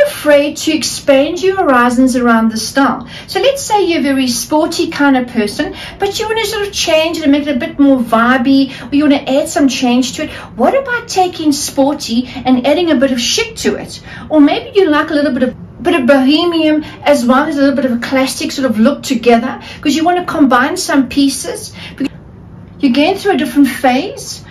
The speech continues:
or you're stepping into a new lifestyle, into a new career line,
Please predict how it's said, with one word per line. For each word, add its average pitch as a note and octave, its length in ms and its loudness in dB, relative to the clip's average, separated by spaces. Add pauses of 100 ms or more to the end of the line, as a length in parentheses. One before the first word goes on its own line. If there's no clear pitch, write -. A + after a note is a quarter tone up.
(160)
or C#4+ 60 2
you're C4+ 120 6
stepping F4+ 380 -2
into D4+ 280 2
a C#4+ 40 4
new C4 200 6
lifestyle, C4 640 0 (680)
into D#4 380 2
a C4+ 40 6
new C4+ 280 6
career C4 520 2
line, C#4+ 360 -2